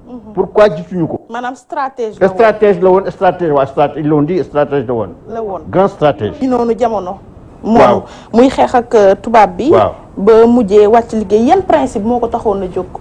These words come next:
Speaker 1: ba mu ne occupation étrangère bi na fi jóg?
Speaker 2: Waaw, xam nga, il y a eu trente-trois damel,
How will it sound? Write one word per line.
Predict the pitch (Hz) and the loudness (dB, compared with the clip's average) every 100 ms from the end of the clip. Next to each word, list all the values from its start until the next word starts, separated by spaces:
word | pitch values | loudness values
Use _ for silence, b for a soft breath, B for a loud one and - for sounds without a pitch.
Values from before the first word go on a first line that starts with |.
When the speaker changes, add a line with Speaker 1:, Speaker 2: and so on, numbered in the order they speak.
| - | -4
Speaker 1:
ba | 214 | -2
mu | 226 | -2
ne | 220 208 - | -2 -4 -4
occupation | 233 - - 196 - 190 - | -4 -2 0 0 -2 -6 -6
étrangère | 190 202 190 185 185 165 | -6 -4 -4 -2 -4 -4
bi | 175 | -6
na | 196 | -8
fi | 190 - | -10 -12
jóg? | 165 - - - - - - - - | -12 -14 -20 -20 -20 -20 -20 -16 0
Speaker 2:
Waaw, | 165 | 2
xam | - 294 | 4 2
nga, | 269 240 247 - - - - - - - - - - - - - - - - - | 4 4 2 -8 -20 -20 -20 -20 -20 -20 -20 -20 -20 -20 -20 -20 -20 -20 -18 -8
il | 208 190 | -6 2
y | 214 | 4
a | 202 | 4
eu | 214 214 - - | 2 -4 -12 -6
trente-trois | 220 226 226 208 202 | -4 -2 -2 2 2
damel, | 175 151 131 95 | 2 0 0 -4